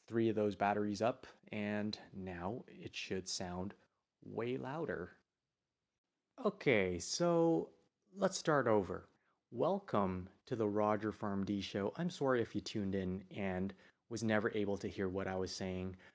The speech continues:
This show is about me talking about things that occur in healthcare, uh, answering questions that patients ask me, health news, basically all things health, and sometimes technology.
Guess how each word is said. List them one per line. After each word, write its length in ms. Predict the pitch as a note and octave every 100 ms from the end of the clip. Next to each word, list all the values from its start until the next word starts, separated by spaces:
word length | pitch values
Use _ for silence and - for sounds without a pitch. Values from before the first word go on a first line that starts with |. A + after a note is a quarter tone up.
| _ _ _ _ _ _
This 220 | G#2 F3
show 540 | F3 - A#2 G#2 G2 G2+
is 400 | - G2 F#2 F#2 -
about 280 | F2+ F#2+ F2+
me 320 | A2+ D3 D#3+
talking 300 | C#3 A#2+ A2
about 260 | G2+ G2 - -
things 640 | A2+ A2+ A2+ A2 G#2 - - _ _
that 160 | G2+ G2
occur 300 | F#2+ - G#2
in 60 | F#2+
healthcare, 840 | G#2+ G#2+ - - G#2 G#2 G#2 G2+ - - _ F#2+
uh, 60 |
answering 460 | G2+ G#2 G2 - G2
questions 500 | F#2+ G#2 F#2 G#2 F#2+
that 180 | F#2 F#2
patients 420 | - F2+ G2 F2+
ask 420 | G2 G2+ F#2+ -
me, 380 | - G2 G2 G2+ - -
health 300 | - G#2 -
news, 380 | G2+ G2 G2 - - - _ _ _ -
basically 440 | F#3 E3 - G#2+
all 200 | A2+ G2+
things 300 | - F#2 F2
health, 420 | - F2+ F2 - - _ _ _ _ -
and 240 | C3+ C#3
sometimes 480 | C3 G#2 F#2 F#2 F2+
technology. 800 | - F2 F#2+ F2 F2+ F2 F2+ F2+